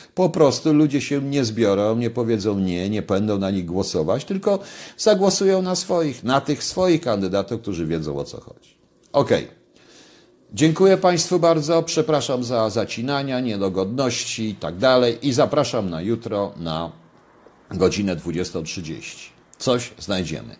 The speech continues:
Aha, i proszę naprawdę nie myśleć, że jeżeli ja mówię o sterowaniu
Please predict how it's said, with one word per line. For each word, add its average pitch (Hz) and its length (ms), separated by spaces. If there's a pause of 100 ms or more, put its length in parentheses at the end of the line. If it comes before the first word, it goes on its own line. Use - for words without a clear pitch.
Aha, 110 280
i 95 100
proszę 160 360
naprawdę 151 520
nie 107 140
myśleć, 90 400
że 92 120
jeżeli 107 420
ja 107 400
mówię 101 420
o 92 60
sterowaniu 92 800